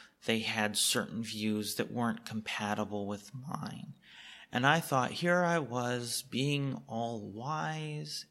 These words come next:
and <laughs> egoless, that I need to, needed to separate myself from the unwise and ego-centered people.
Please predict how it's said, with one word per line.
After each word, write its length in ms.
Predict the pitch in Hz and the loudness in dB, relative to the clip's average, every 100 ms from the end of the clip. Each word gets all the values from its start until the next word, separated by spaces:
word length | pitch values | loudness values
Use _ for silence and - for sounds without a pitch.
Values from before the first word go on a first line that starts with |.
| _ | _
and 600 | 101 95 98 98 98 - - _ - - - - _ _ _ _ _ - | -4 -2 -4 -4 -8 -10 -14 _ -20 -20 -20 -20 _ _ _ _ _ -4
<laughs> 400 | - - - - 180 151 - 180 156 - - _ - | 0 2 2 2 0 -2 -6 -8 -8 -8 -16 _ 0
egoless, 880 | 131 139 139 127 120 127 - - - _ _ - - - - - - | 2 6 6 6 4 4 2 0 -4 _ _ -18 -18 -18 -20 -10 0
that 160 | 113 - | 0 4
I 160 | 123 | 4
need 300 | 127 127 113 | 4 2 2
to, 300 | - 110 - | 0 0 2
needed 280 | 135 147 147 | 4 4 4
to 80 | - | 4
separate 600 | - 160 160 127 120 - | 6 4 4 4 4 2
myself 480 | 120 117 - 117 - | 2 4 4 2 0
from 460 | - 117 110 110 113 | 0 2 2 0 0
the 200 | 110 - | -2 0
unwise 720 | 117 117 110 107 107 110 - | 0 0 -2 0 2 2 0
and 240 | 117 113 - | -2 -4 0
ego-centered 2500 | 120 110 113 107 110 110 - _ _ _ _ _ _ _ _ _ _ _ - - 120 110 113 104 - | 2 4 6 4 2 -2 -10 _ _ _ _ _ _ _ _ _ _ _ -2 0 2 2 -2 -2 -4
people. 540 | - 120 - 104 | -4 -2 -2 -4